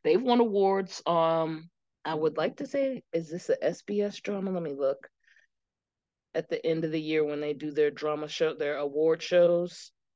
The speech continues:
they got, uh, best team and something else. And their ratings went up. Oh, it's not telling me what station, which is weird. Usually on here, they'll tell you if it's, uh,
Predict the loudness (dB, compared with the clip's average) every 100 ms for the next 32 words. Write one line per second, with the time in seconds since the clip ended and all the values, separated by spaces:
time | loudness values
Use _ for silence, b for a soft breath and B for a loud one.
0 | _ _ _ _ _ 0 0 -2 -8 _
1 | _ -2 -2 -2 -6 -6 -6 -10 -14 -18
2 | _ _ _ 0 0 -4 -12 -12 -14 -16
3 | -20 _ _ _ _ -4 0 2 4 2
4 | 0 -4 -2 -2 -4 -6 -8 -8 -6 -8
5 | -8 -6 -6 -8 -12 -18 -20 _ _ _
6 | _ _ _ -10 -4 -2 2 2 0 -4
7 | -6 -6 -6 -12 -16 -20 _ _ _ -6
8 | -6 -6 -8 -4 -2 -2 -2 -2 0 -2
9 | -4 _ -20 -8 -6 -6 -10 -12 -14 -18
10 | _ _ _ _ _ _ _ _ _ -8
11 | -4 -2 -2 0 2 2 0 -4 -2 0
12 | 0 0 2 4 2 2 -2 0 0 2
13 | 2 -2 -2 0 0